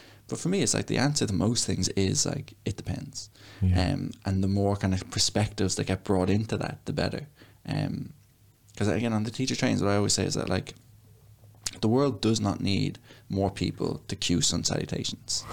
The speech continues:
Speaker 1: Like, there's enough of the, like,
Speaker 2: <laughs>
Speaker 1: we've done, we've got enough people like that. But the more per-, people for me who are able to kind of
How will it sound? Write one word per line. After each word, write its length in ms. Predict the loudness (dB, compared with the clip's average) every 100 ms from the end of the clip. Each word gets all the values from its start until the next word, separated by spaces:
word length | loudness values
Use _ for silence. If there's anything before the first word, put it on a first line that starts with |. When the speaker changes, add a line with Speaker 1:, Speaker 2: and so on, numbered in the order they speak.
| -6 -2
Speaker 1:
Like, 180 | -2
there's 180 | 2 4
enough 400 | 6 6 4 0 -2
of 120 | 0
the, 160 | 2 2
like, 200 | 2 0 2 4
Speaker 2:
<laughs> 180 | 4 2
Speaker 1:
we've 260 | 2 2 4
done, 340 | 4 6 4 2
we've 100 | 2
got 240 | 2 2
enough 240 | 2 2
people 260 | 2 2 2
like 160 | -2 -2
that. 180 | -6 -8 -16 -18 -16 -16 -18 -20 -8
But 120 | 0
the 60 | 4
more 220 | 4 4
per-, 180 | 0 -2
people 320 | 0 0 0
for 120 | -2
me 220 | 2 4 4
who 100 | 4
are 40 |
able 120 | 2
to 80 | 0
kind 160 | 0 2
of 220 | 0 -6